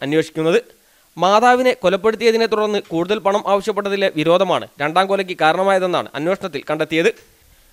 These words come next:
അതിനാൽ തന്നെ ഇസ്മായിലിന്റെ കൊലക്കേസിന്റെ കുറ്റപത്രത്തോടൊപ്പം തെളിവിലേക്കായി ജയവല്ലി വധത്തിന്റെയും എഫ് ഐ ആറിന്റെയും അന്വേഷണ റിപ്പോർട്ടിന്റെയും പകർപ്പ് കോടതിയിൽ നൽകണമെന്നതിനാലാണ് രണ്ടാം കേസിന്റെ കുറ്റപത്രം സമർപ്പിക്കുന്നത്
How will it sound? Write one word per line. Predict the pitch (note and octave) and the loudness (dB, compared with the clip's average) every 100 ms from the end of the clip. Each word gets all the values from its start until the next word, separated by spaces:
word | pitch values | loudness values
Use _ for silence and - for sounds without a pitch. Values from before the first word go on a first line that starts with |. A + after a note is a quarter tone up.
| - | -8
അതിനാൽ | D3 F#3 G3 | 0 4 4
തന്നെ | F#3 C3+ C3+ C#3 | 2 0 -4 -8
ഇസ്മായിലിന്റെ | - F3+ G3 F#3+ F#3 - _ | -2 2 2 0 0 -2 _
കൊലക്കേസിന്റെ | D3+ D#3+ E3+ F#3+ F#3+ F#3 D#3+ | -2 -2 -2 -6 -4 -6 -4
കുറ്റപത്രത്തോടൊപ്പം | D3 F3+ F#3+ F#3+ F#3 F3 C#3 C3+ _ _ _ _ D#3 | -4 -2 -2 0 2 2 0 -6 _ _ _ _ -2
തെളിവിലേക്കായി | D#3 F3+ G3 G3+ F3+ F#3 D3 | 2 4 4 2 0 -2 0
ജയവല്ലി | D3+ E3 G3 G3 F#3 | 2 2 2 0 0
വധത്തിന്റെയും | F#3 F3+ F#3+ F#3 F3 D3+ | -2 -2 -2 -2 -2 -6
എഫ് | C#3+ F3 | -2 0
ഐ | G3 | 2
ആറിന്റെയും | G3 G3 F#3 F3+ - | 0 0 -2 -4 -6
അന്വേഷണ | D3+ F3 F#3 F#3+ | -2 -2 -2 -6
റിപ്പോർട്ടിന്റെയും | F3+ F#3+ F#3 F3+ F3 | -4 -4 -2 -4 -2
പകർപ്പ് | D#3+ E3+ - F#3 _ C#3 | -2 -2 -4 -8 _ 0
കോടതിയിൽ | D#3 F3 F#3+ D#3 | 2 4 2 2
നൽകണമെന്നതിനാലാണ് | D#3 D#3+ G3 F#3+ F#3+ F#3 F3 C3+ A#2 E3+ _ _ - | 0 2 2 2 2 2 2 0 -4 -10 _ _ -6
രണ്ടാം | C#3+ D3+ F#3+ F#3+ | -4 0 0 0
കേസിന്റെ | F#3 F#3 F#3 | -2 -2 -4
കുറ്റപത്രം | F#3 F#3 F#3 F#3 | -4 -2 -2 -2
സമർപ്പിക്കുന്നത് | F#3 F#3 E3+ F3 D#3 | -2 -2 -2 -4 -2